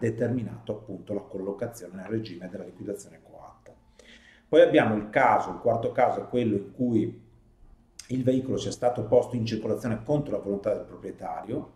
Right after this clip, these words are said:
e quindi evidentemente si tratta della, eh, classica ipotesi del furto,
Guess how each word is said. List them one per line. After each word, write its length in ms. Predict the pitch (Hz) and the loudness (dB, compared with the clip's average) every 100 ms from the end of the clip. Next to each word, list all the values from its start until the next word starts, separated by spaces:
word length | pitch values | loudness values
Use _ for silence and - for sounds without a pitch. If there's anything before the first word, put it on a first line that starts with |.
| _ | _
e 120 | - | -14
quindi 220 | - 98 | -8 -6
evidentemente 580 | 92 87 85 90 92 - | -6 -8 -10 -12 -12 -12
si 160 | 87 - | -16 -12
tratta 360 | 92 85 82 - - - _ _ | -8 -8 -10 -16 -20 -20 _ _
della, 520 | 95 92 - - 87 | -6 -6 -6 -8 -12
eh, 40 | |
classica 440 | - 98 - 92 87 | -6 -6 -6 -10 -12
ipotesi 580 | 85 98 - 87 85 85 | -6 -6 -6 -12 -14 -4
del 320 | 104 98 - | -2 -2 -6
furto, 760 | - - - - - 131 - | -10 -8 -8 -8 -6 -4 -4